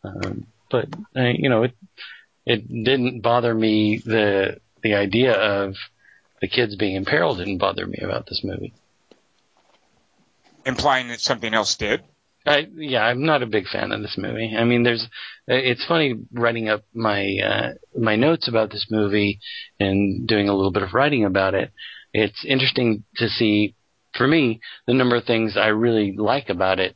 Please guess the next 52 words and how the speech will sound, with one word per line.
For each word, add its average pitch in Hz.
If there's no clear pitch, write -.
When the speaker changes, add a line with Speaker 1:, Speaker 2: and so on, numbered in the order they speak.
Speaker 1:
and 98
yet 98
overall 110
it 101
doesn't 95
really 95
work 90
for -
me. 69
Um, 92
which, 139
uh, 110
which 120
is 120
weird 143
to 110
see 104
'cause 101
there's 104
a 101
lot 101
of 117
things 120
I 117
really 120
did 123
like 123
about -
it, -
but 139
it 127
has 113
nothing 110
to 90
do 92
with 92
whether 95
or 92
not -
the -
kids -
are 95
in -
peril. 113
Speaker 2:
Okay. 170
Well, 139
what, 139
what 131
didn't 120
work 98
for -
you? -